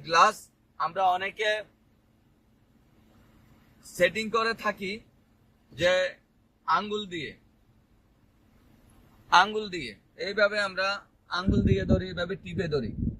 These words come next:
আঙ্গুল দিয়ে যদি আমরা এইভাবে স্পট করে সেটিং করি, কখনো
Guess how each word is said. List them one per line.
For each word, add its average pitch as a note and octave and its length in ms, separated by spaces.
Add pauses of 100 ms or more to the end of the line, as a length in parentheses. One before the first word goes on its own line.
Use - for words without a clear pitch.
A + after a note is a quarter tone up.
(200)
আঙ্গুল F#3 280
দিয়ে F#3+ 220
যদি F3+ 220
আমরা F3+ 180 (160)
এইভাবে F3+ 280 (160)
স্পট F#3+ 200 (100)
করে F#3 160 (260)
সেটিং F3+ 240 (100)
করি, F3 160 (440)
কখনো F#3+ 400